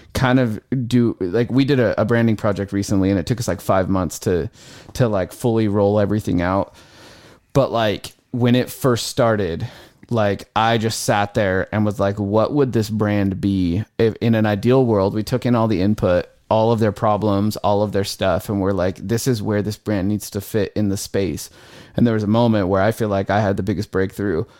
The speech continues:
of, like, I just closed my eyes and I was like, "What would this brand look like? What would it feel like?" And I saw it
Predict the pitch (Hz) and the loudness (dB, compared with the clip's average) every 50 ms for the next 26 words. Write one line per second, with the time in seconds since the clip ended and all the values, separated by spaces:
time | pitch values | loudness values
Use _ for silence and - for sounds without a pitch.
0 | - - - - - - - 110 117 101 107 101 95 90 - - 117 110 104 98 | -20 -20 -20 -20 -20 -2 0 0 0 2 0 -2 -2 -4 -2 -2 0 0 0 -4
1 | - - 127 101 101 - 107 104 98 95 101 110 110 110 101 92 87 90 110 90 | -2 0 0 0 0 0 0 0 2 2 0 0 0 0 -2 -2 -2 -4 -4 -6
2 | 87 107 101 98 107 113 107 - 120 123 104 104 107 - - 82 82 107 101 101 | -8 -8 -6 -4 -2 -2 -2 0 -2 -4 -4 -4 -8 -8 -8 -6 -4 -4 -2 -2
3 | 95 95 90 87 78 - - 73 57 53 - - 87 101 107 101 117 101 - - | -4 -4 -4 -6 -8 -8 -8 -8 -8 -8 -10 -4 0 0 2 2 2 -2 -2 -6
4 | - - - 104 101 90 85 71 73 80 98 - - - 101 85 71 - - - | -6 -4 -2 0 2 2 2 0 0 -2 -2 -4 -4 -4 -4 -4 -4 -6 -2 0
5 | 127 113 117 110 98 95 92 90 - - | 0 2 2 2 2 2 0 0 -4 -6